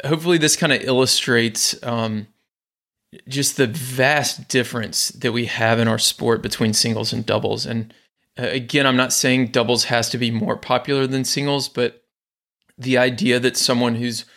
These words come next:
one of the best in the world over the last couple of decades can just sit and have a beer and hang out amongst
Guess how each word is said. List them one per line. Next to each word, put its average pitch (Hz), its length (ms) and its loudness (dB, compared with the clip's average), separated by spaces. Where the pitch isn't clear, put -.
one 127 280 -4
of 127 160 -4
the 123 120 0
best 117 440 0
in 120 120 -2
the 117 100 4
world 113 420 4
over 113 200 -2
the 113 100 2
last 113 300 0
couple 113 260 -2
of 107 80 -4
decades 120 580 -4
can 131 160 -4
just - 520 -4
sit - 460 2
and 120 120 0
have 120 220 -2
a 123 60 4
beer 117 320 2
and 113 100 -2
hang 117 280 -2
out 123 240 2
amongst 117 420 -2